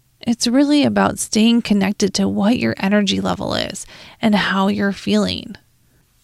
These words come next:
which really is what mindfulness is, right? I mean, we talk so much about being mindful lately. And then having tools, tools that we can use to shift that for ourselves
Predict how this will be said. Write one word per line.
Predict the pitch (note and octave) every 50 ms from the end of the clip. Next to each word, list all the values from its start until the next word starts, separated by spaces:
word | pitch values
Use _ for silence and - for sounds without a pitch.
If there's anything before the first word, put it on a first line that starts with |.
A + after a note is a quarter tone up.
| _ _ _ _ _ _ _
which | A#3 B3 C4+ C4 - -
really | A3 A3+ A3+ B3+ C#4 D4 C#4+ B3
is | G#3+ G3+ F#3+ F#3
what | - - -
mindfulness | G3+ G3 G3 F#3+ G3 A3+ C#4 C#4 C4 - - - F#3 F3+ E3+ F3 - -
is, | - - - - - F#3+ - - - G#3 -
right? | F3+ F3+ F#3+ A3+ B3+ C4 - - - - - - - - - - - -
I | - G3
mean, | G#3 A3 A3
we | G#3+ G#3
talk | - - G#3 G#3 - -
so | - - - A#3 A#3+ B3
much | A#3+ A#3+ A3+ G#3+ -
about | G#3 G3+ F#3+ E3+ - -
being | G3 G3+ G#3 G#3 G#3 G3
mindful | F#3 F#3 F#3+ G#3+ B3 B3 A3+ - - - - - - F#3 F#3+ - _ _ _ _ _ _
lately. | - F#3 F#3 F3 F#3+ F#3 F3 F3 E3+ - _ _ _ _ _ - - - - - _ _ _ _ _ _ _ _ _ _ -
And | - A#3+ A#3+
then | C4 C4+ C4
having | C4 A#3 A#3 A#3 A3+ B3 B3 A#3 G3+
tools, | - - - A3+ A3+ B3+ C4 A3+ F3 - - - - - - _ _ _ _ _ -
tools | - - - B3 B3 B3+ B3+ A3+
that | - G3+ G#3
we | G3+ G3
can | - - G3 G3
use | G3 G3 G3+ G#3 G#3+ G#3+ G#3+ G#3 G3 -
to | - F3
shift | - - - - F#3+ F#3 - - - -
that | - G3 F#3 -
for | - - - F#3
ourselves | F3+ F3+ F#3 - - - - - F#3+ F#3 F#3 F#3+ - -